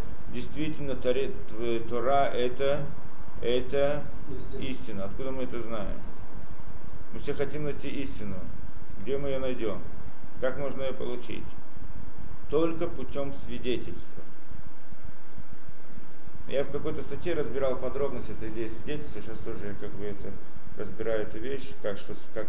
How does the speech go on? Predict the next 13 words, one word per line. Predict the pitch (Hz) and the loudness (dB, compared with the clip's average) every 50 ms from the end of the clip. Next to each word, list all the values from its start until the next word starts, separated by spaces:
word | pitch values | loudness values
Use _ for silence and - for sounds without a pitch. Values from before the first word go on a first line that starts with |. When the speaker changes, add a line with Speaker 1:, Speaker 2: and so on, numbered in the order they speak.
| - | 0
Speaker 1:
это | - - | 0 0
свидетельство | - - 104 107 120 123 123 - 110 | 0 0 0 0 0 0 0 0 0
является | 107 110 107 104 104 104 | 0 0 0 0 0 0
доказательством. | 107 104 - 104 113 147 147 147 - - 107 104 | 0 0 0 0 0 0 0 0 0 0 0 0
Но | 107 | 0
в | 104 | 0
принципе | - - 139 170 175 151 - 143 - 120 113 | 0 0 0 0 0 0 0 0 0 0 0
это | 113 120 143 139 - 131 107 | 0 0 0 0 0 0 0
основная, | 113 113 - 123 123 120 123 127 131 135 135 135 135 143 147 139 - - - - - - - - - - - - | 0 0 0 0 0 0 -2 -2 -2 0 0 0 0 0 0 0 0 0 0 0 0 0 0 0 0 0 0 0
основной | - 101 - - 123 120 135 147 139 - - | 0 0 0 0 0 0 0 0 0 0 0
источник | - - - - 143 139 135 - 131 135 127 123 - - - - - - - - - - | 0 0 0 0 0 0 0 0 0 0 0 0 0 0 0 0 0 0 0 0 0 0
знания, | 95 92 92 101 117 123 127 131 127 123 120 110 101 92 87 87 - - - - - - - - - - | 0 0 0 0 0 0 0 0 0 0 0 0 0 0 0 0 0 0 0 0 0 0 0 0 0 0
с-, | - - - - - | 0 0 0 0 0